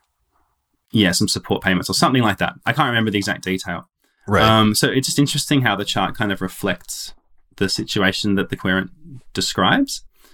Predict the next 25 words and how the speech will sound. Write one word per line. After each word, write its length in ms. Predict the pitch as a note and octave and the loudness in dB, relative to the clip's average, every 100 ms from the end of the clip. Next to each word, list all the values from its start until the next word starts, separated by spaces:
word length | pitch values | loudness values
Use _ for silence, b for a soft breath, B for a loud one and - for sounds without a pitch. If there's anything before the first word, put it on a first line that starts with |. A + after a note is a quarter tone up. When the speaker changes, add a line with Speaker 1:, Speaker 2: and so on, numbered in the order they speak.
| - | -4
Speaker 2:
Right. 200 | A2+ D#2 | 0 4
Speaker 1:
Um, 140 | A#2 B2+ | 6 6
and 80 | |
that 80 | D#3+ | 4
Speaker 2:
With 80 | D#3+ | 6
Speaker 1:
usually 320 | F3 D#3 C#3 | 4 4 2
is, 80 | A#2 | 2
like, 120 | A2+ | -4
a 60 | A2+ | -2
good 200 | A2 F#2+ | -2 -2
sign 300 | - F2+ F#2+ | 0 2 2
that 100 | F#2+ | 0
you're 100 | E2+ | -2
onto 220 | F2+ G2+ | -2 -4
something 360 | - F#2 F#2+ F#2 | -6 -4 -2 -2
here, 220 | F#2 F#2+ | -4 -6
you 120 | - | -6
know? 160 | - - - b b b - | -6 -8 -12 b b b 0
Speaker 2:
Yeah, 260 | B2 F#2 | 4 4
it's, 140 | E2+ - | 2 -2
like, 160 | F#2+ | -2
one 100 | G2+ | 0
of 80 | F#2+ | 0
the 100 | F2+ | 0
principal 920 | - - F2+ E2+ - F2+ E2 D#2 - | -4 -4 -4 -2 -4 0 0 0 -4